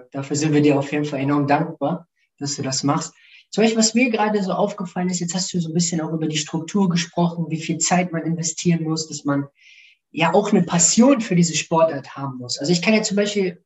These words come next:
aus meiner Perspektive, wissen ja auch viele, dass ich ja selbst viel Dart spiele und auch viel trainiere. Und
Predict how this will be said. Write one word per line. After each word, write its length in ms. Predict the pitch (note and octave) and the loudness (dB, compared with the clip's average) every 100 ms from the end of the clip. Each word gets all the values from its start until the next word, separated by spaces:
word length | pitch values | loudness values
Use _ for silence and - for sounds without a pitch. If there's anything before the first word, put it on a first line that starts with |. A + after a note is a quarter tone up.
| - | -6
aus 200 | E3+ - | -2 4
meiner 380 | F3+ G#3+ A#3 A3+ | 4 6 4 2
Perspektive, 760 | G#3+ G3+ - F3 G#3+ A3 G#3+ | -2 -4 -4 -2 0 2 4
wissen 240 | F3+ G3 G3+ | 4 0 0
ja 100 | E3+ | -2
auch 100 | E3+ | -2
viele, 380 | - A3+ G#3+ - - - | 2 4 4 0 -8 -6
dass 100 | E3+ | -2
ich 120 | E3+ | 0
ja 80 | E3 | 0
selbst 600 | D#3 F3 F3+ - - - _ | 2 2 2 -4 -10 -20 _
viel 280 | - F3+ D3 | -2 0 2
Dart 340 | - G3+ A3 | 2 0 -4
spiele 460 | - - G#3 G#3+ F3+ | -8 -4 -2 0 -2
und 140 | E3 | -2
auch 200 | D3+ D3+ | -4 -6
viel 240 | - F#3+ | -2 0
trainiere. 520 | F3 - E3 F#3+ G#3+ G3 | 0 0 4 6 6 2
Und 340 | E3 E3+ E3 | -2 -4 -6